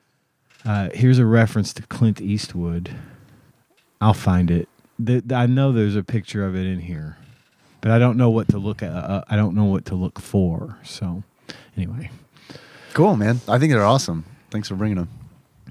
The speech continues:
Speaker 1: You're welcome. Tyler?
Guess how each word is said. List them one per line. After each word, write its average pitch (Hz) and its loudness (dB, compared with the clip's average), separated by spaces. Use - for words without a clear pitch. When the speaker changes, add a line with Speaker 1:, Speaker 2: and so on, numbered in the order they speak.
Speaker 1:
You're 98 -2
welcome. 95 -4
Tyler? 110 0